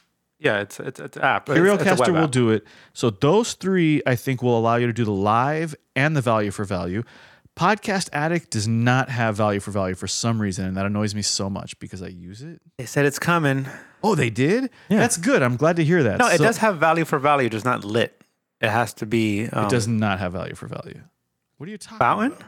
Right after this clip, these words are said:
Speaker 2: No, Podcast Addict.
Speaker 1: Oh, yeah, no.
Speaker 2: <laughs>
Speaker 1: Sorry, I don't, uh,
Speaker 2: All
Speaker 1: let's
Speaker 2: right,
Speaker 1: not
Speaker 2: so
Speaker 1: have
Speaker 2: anyway,
Speaker 1: time.
Speaker 2: so if you're not listening on one of those apps and you have not checked out Podcasting two point oh, why don't you do us, not a favor, but why don't you,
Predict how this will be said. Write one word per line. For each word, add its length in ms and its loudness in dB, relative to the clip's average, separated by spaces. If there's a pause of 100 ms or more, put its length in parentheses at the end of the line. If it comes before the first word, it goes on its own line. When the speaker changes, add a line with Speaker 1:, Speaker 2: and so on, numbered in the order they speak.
(380)
Speaker 2:
No, 260 -2 (220)
Podcast 600 -2 (180)
Addict. 560 -2
Speaker 1:
Oh, 200 2
yeah, 260 0
no. 180 -14 (920)
Speaker 2:
<laughs> 80 0 (260)
Speaker 1:
Sorry, 220 0
I 40 0
don't, 160 0 (160)
uh, 40 -2
Speaker 2:
All 160 0
Speaker 1:
let's 160 4
Speaker 2:
right, 120 6
Speaker 1:
not 60 -6
Speaker 2:
so 100 4
Speaker 1:
have 100 4
Speaker 2:
anyway, 140 6
Speaker 1:
time. 40 2
Speaker 2:
so 120 2
if 100 0
you're 60 4
not 180 4
listening 320 4
on 100 6
one 120 6
of 60 4
those 160 4
apps 460 2
and 140 2
you 80 4
have 160 4
not 220 2
checked 280 0
out 180 2
Podcasting 540 0
two 140 2
point 240 2
oh, 160 2
why 320 2
don't 120 0
you 100 2
do 240 4
us, 380 0 (340)
not 160 4
a 40 0
favor, 520 0
but 100 -4
why 160 0
don't 140 -6
you, 160 -2